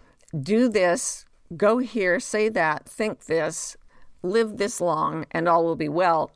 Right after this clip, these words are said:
for the culture. And by making things right for the culture, it can push the individual nature completely off into the margins of reality where it will suffer.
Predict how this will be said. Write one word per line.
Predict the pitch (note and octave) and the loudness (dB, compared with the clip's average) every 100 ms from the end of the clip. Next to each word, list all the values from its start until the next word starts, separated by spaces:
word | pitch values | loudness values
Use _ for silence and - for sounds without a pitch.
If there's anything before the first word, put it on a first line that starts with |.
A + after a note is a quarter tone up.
| _ | _
for | - - A3+ A#3+ | -16 -4 -2 -2
the | - | -4
culture. | - - B3+ - D#3 - _ - - - - - | -6 -8 -6 -4 -4 -4 _ -20 -20 -20 -20 -6
And | A3 G#3+ G#3+ G#3 G3+ _ - | -2 0 0 -2 -4 _ -6
by | - G3+ | -2 0
making | G#3+ A#3+ A3 | 0 -2 -4
things | G#3+ G3 | -4 -2
right | F#3 F3+ | 0 0
for | - | -2
the | - | -10
culture, | B3+ F#3+ - | -8 -8 -8
it | - | -8
can | - D#3+ | -6 -8
push | - - E3+ - - - - | -8 -8 -8 -10 -14 -18 -12
the | C#3+ D3+ | -6 -4
individual | D#3 D3+ C3+ C#3+ | -4 -6 -8 -6
nature | C#3+ D#3 D#3 - C3 | -4 -4 -6 -6 -10
completely | - C#3+ - C3+ - D3 C#3+ E3 - - - _ _ _ - | -8 -10 -8 -10 -6 -6 -6 -12 -20 -20 -20 _ _ _ -2
off | C#3+ C#3+ - - | -2 -2 -6 -10
into | C#3 C#3 - | -10 -10 -10
the | C3 - | -12 -10
margins | - B2+ C#3 D3 - C3 - | -6 -4 -4 -6 -6 -8 -8
of | - D#3 F3 | -8 -8 -6
reality | D3 D#3+ E3+ D#3+ D3 - | -4 -4 -4 -4 -6 -4
where | D3+ | -4
it | D3 | -4
will | D3+ D3 - - | -6 -8 -10 -16
suffer. | - F#3 - - D3+ | -12 -12 -10 -12 -12